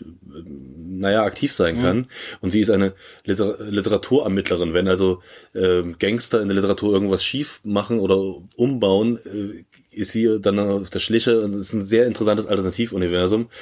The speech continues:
Speaker 1: Das sowieso, aber da hat eine neue Reihe rausgebracht namens Grau. Ähm, und das ist wieder so ein Alternativuniversum, in dem Farben nicht selbstverständlich sind.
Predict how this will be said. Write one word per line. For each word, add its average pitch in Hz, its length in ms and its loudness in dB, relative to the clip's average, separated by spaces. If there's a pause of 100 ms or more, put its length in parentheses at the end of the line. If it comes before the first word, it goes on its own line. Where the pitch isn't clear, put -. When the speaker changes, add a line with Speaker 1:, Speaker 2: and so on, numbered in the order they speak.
(260)
Speaker 1:
Das 98 180 0
sowieso, 104 360 4
aber 101 160 0
da 98 420 2
hat 95 140 -4
eine 98 100 2
neue 117 300 4
Reihe 123 200 2
rausgebracht 120 580 -2
namens 92 280 -4
Grau. 131 480 -2 (640)
Ähm, 101 460 2
und 101 120 -6
das - 300 0
ist 104 320 -8
wieder 110 160 2
so 113 80 2
ein 113 80 2
Alternativuniversum, 107 1000 0 (300)
in 95 140 -2
dem 98 380 2 (500)
Farben 113 480 0
nicht 90 160 -4
selbstverständlich 85 600 -2
sind. 80 280 -8